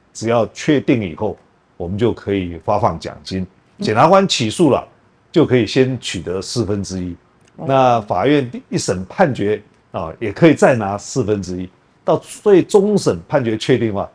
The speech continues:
Speaker 1: 再拿剩下的二分之一。
Speaker 2: 分期付款概念。
Speaker 1: 哎，因为先让你拿到，不要等到整个案件判决确定。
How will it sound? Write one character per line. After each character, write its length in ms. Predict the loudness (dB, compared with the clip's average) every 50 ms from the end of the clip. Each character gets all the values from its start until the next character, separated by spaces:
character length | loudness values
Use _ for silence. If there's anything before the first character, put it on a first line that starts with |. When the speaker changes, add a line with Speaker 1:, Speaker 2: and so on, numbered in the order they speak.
| _ _ _
Speaker 1:
再 160 | 2 2 4
拿 160 | 4 2 0
剩 200 | 0 2 2 2
下 200 | 4 4 0 0
的 80 | 0 0
二 160 | -2 -2 -2
分 180 | -2 -4 -6 -6
之 160 | -6 -6 -6
一。 100 | -6 -8
Speaker 2:
分 200 | -8 -10 -12 -8
期 220 | -6 -2 0 0 2
付 180 | 2 2 0
款 200 | 0 -2 -6 -6 -4
概 140 | -4 -4 -2
念。 120 | 0 2
Speaker 1:
哎， 260 | 2 4 2 2 0 0
因 120 | 2 6
为 160 | 8 8 8 8
先 220 | 8 8 8 10
让 160 | 8 8 8
你 120 | 6 4 2
拿 180 | 4 4 6
到， 160 | 6 6 6
不 100 | 8 8
要 80 | 6 6
等 220 | 6 4 0 4
到 120 | 6 6 6
整 220 | 6 4 -2 0
个 100 | 0 -2 0
案 220 | 2 0 0 2
件 160 | 2 0 0
判 220 | 0 0 0 0 0
决 160 | -2 -4 -6
确 240 | -4 -2 -2 -2 -2
定。 180 | -2 -4 -6